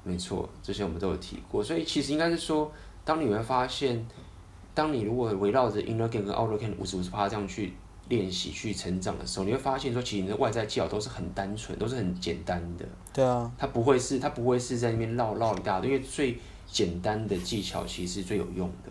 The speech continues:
Speaker 2: 到这个时候，你抓着这个心态不要放，你观察你自己的情绪，你也去观察对方的情绪，
Speaker 1: 嗯。
Speaker 2: 你绕着情绪去走的时候，
Speaker 1: 嗯。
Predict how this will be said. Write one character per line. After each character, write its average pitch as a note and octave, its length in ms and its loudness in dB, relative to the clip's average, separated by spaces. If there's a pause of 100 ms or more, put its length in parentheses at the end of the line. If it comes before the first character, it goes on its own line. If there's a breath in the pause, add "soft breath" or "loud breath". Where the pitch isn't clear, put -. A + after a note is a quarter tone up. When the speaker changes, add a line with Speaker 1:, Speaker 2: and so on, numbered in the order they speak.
Speaker 2:
到 F#3 120 10
这 F#3+ 140 2
个 D#3+ 80 4
时 C#3 180 0
候， C#3+ 180 4 (120)
你 B2+ 220 2
抓 C#3+ 260 6
着 C3+ 100 4
这 B2 100 0
个 B2+ 80 -4
心 A#2+ 200 -2
态 A#2+ 140 0
不 - 120 -8
要 A2 140 -4
放， G#2+ 320 -2 (260)
你 A#2 140 -4
观 C3+ 200 4
察 A#2 220 0
你 A2 140 -2
自 B2+ 120 -6
己 A2+ 120 0
的 G#2 60 -2
情 G#2 220 -8
绪， G#2+ 340 -4 (300)
你 B2 120 0
也 A2 120 0
去 A2 440 -2 (160)
观 A#2+ 180 2
察 G#2+ 200 -2
对 A#2+ 180 -2
方 A2+ 260 -4 (320)
的 A2 120 -2
情 G#2 260 -8
绪， A2 200 -10
Speaker 1:
嗯。 G#2+ 80 -8 (280)
Speaker 2:
你 A#2+ 80 -4
绕 D3+ 140 6
着 A#2 80 0
情 A2 160 -6
绪 A#2 140 -4
去 A#2+ 120 -6
走 G2+ 220 -4
的 G#2+ 100 -6
时 G#2+ 140 -10
候， G#2+ 160 -4
Speaker 1:
嗯。 G#2 60 -10